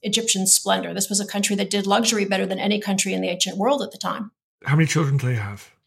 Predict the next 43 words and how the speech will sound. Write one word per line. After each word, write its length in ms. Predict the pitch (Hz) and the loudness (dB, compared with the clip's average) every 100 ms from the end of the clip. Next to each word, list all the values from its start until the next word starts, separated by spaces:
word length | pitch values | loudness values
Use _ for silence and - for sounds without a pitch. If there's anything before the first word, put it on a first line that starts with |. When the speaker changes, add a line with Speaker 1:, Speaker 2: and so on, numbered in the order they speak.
| - | -4
Speaker 1:
They 100 | 277 | -2
have 160 | 392 392 | -2 -4
three 200 | - 285 | -4 0
children. 520 | 277 254 - 190 - | 2 0 0 -6 -4
Cleopatra 680 | 233 240 240 226 226 208 214 - | 0 0 0 -2 0 -2 -4 0
does 260 | 233 247 226 | 4 4 4
manage 360 | 220 214 202 | 2 4 2
to 60 | 175 | 2
have 200 | 202 - | -2 0
children 280 | 226 220 202 | -2 -2 -2
at 100 | 190 | -2
the 60 | |
most 480 | 190 196 196 - - - - - - | 0 2 4 2 0 -8 -16 -18 -8
propitious 440 | 220 220 208 196 - | -4 2 4 4 2
times. 600 | 190 185 180 196 - - | 2 0 0 0 0 2
They 80 | 202 | 0
have, 280 | 208 - - | 0 -2 2
she 160 | - 214 | 4 4
has 120 | 202 | 2
twins 360 | - 269 285 | 4 6 8
immediately 560 | 233 233 277 247 - 208 | 8 8 8 6 6 4
after 320 | 190 208 220 | 4 4 2
the 300 | 196 185 - | 0 0 2
meeting 320 | 202 262 240 202 | 6 8 8 6
in 60 | |
Tarsus, 360 | 196 196 185 190 | 4 2 4 2
she 140 | 208 | 2
has 180 | 185 190 | 2 0
twins. 380 | - 185 202 220 - - - - 247 | -2 -2 -4 -6 -10 -12 -14 -2 6
And 160 | 208 | 8
then 80 | 214 | 8
she 140 | - | 6
has 180 | 226 226 247 | 6 4 4
another 260 | 220 214 | 4 6
son 400 | 202 214 185 180 - | 4 4 2 0 -4
later. 240 | 202 - - | -4 -4 -4
So 120 | 214 | 0
they 100 | 214 | 0
will 80 | 196 | 0
have 140 | 185 | 0
three 160 | - 190 | 0 0
children 340 | 190 180 - | 0 -2 -4
together. 440 | - - - - | -6 -8 -10 -12